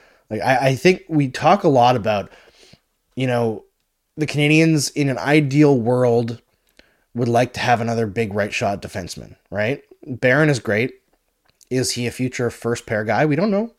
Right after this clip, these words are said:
Probably not the right guy to play with Mike Matheson if Matheson ends up being, uh, you know, the first guy, first pairing guy when they're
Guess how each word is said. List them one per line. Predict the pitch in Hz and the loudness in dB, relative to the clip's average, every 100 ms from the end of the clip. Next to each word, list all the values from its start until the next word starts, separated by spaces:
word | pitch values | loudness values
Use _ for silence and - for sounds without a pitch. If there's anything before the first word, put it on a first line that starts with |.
| _ - - - _ _ _ _ _ - | _ -20 -20 -20 _ _ _ _ _ -8
Probably | - 160 175 | 2 4 6
not | 160 151 | 4 2
the | |
right | 135 135 | 2 2
guy | 127 123 | 2 2
to | |
play | 120 123 120 | 0 0 0
with | 127 113 95 | 0 -2 -4
Mike | 107 104 | -8 -6
Matheson | 104 107 131 - 165 175 | -6 -4 -4 -2 -4 -4
if | 110 104 | -8 -6
Matheson | 117 107 - - 110 | -4 -6 -6 -6 -4
ends | 107 113 | -4 -4
up | 101 - | -4 -6
being, | 110 107 101 104 _ _ _ - | -6 -6 -8 -10 _ _ _ -6
uh, | 104 98 95 98 | -2 -2 -2 -4
you | 110 | -4
know, | 101 | -6
the | 92 | -6
first | 120 110 - | -6 -6 -4
guy, | 110 - | -6 -6
first | - 127 123 | -6 -4 -4
pairing | 117 113 110 | -4 -4 -2
guy | 107 104 107 | 0 0 -2
when | 104 104 | -4 -4
they're | 98 90 | -4 -6